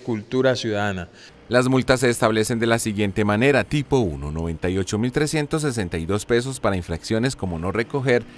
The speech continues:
Speaker 2: las heces de las mascotas, ocupar el espacio público, comercializar o poseer especies de fauna y flora. Tipo dos, ciento noventa y seis mil setecientos veinte pesos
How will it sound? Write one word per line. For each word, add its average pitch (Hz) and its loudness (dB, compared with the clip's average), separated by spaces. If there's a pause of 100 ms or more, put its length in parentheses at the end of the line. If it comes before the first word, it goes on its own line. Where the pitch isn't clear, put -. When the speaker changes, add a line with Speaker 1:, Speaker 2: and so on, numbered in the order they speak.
(180)
Speaker 2:
las 117 2
heces 139 2
de 123 4
las 120 4
mascotas, 117 0 (180)
ocupar 117 2
el 110 2
espacio 98 -2
público, 123 0 (140)
comercializar 69 -2
o 95 2
poseer 95 0
especies 110 0
de 85 -2
fauna 113 0
y 117 -2
flora. 69 -4 (380)
Tipo 143 2
dos, 147 6
ciento 143 0
noventa 107 0
y 71 -6
seis 71 -6
mil 98 -2
setecientos 98 0
veinte 107 0
pesos 135 2